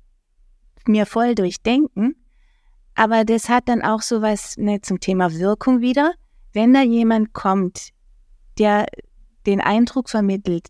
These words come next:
dass die Tasche, die Schuhe, vielleicht auch die Handyhülle, der Laptop-Umschlag und so irgendwie aus einem Guss sind, dann habe ich doch auch die Idee, da ist jemand,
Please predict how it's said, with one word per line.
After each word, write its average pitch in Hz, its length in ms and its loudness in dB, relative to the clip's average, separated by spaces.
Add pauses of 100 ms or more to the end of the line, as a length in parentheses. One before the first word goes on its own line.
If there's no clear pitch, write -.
dass 202 260 -4
die 208 120 -6
Tasche, 233 420 -2
die 214 160 -2
Schuhe, 202 580 -2
vielleicht 196 540 -2
auch 202 260 -6 (640)
die 202 80 0
Handyhülle, 208 840 0
der 190 600 -4
Laptop-Umschlag 220 840 -2
und 214 100 -2
so 226 180 -2 (640)
irgendwie 240 420 2
aus 208 200 0
einem 233 420 -2
Guss 214 280 -2
sind, 160 400 -6 (920)
dann 190 200 0
habe 226 140 4
ich 262 80 2
doch 247 160 0
auch - 180 -2
die - 160 -12
Idee, 185 460 -2
da 208 140 -4
ist - 180 -6
jemand, 185 400 0